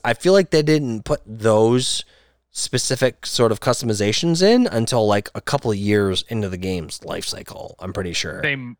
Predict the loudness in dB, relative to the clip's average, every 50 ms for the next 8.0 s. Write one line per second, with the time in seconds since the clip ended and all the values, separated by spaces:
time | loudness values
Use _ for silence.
0 | _ _ _ _ -4 -4 -4 -4 -4 -4 -4 -2 -4 -4 -6 -6 -6 -4 -4 -4
1 | -4 -6 -4 -2 -2 0 0 0 0 0 0 0 0 2 0 0 0 0 -2 -2
2 | -2 0 2 2 4 4 2 2 2 4 4 6 6 4 4 2 0 -2 -2 0
3 | 0 -2 -2 -2 -2 -2 -2 -4 -4 -6 -6 -4 -4 -4 -4 -4 -6 -8 -10 -12
4 | -16 _ _ _ _ _ _ _ _ _ _ _ _ -4 -2 0 0 0 -2 -4
5 | -8 -10 -14 _ _ _ _ _ -10 -10 -8 -8 -8 -8 -6 -6 -4 -6 -6 -8
6 | -12 -18 -20 -20 -8 _ 0 2 2 0 -2 _ _ _ _ _ _ _ _ _
7 | _ -10 -2 2 2 4 4 4 4 4 4 6 6 6 6 6 6 4 2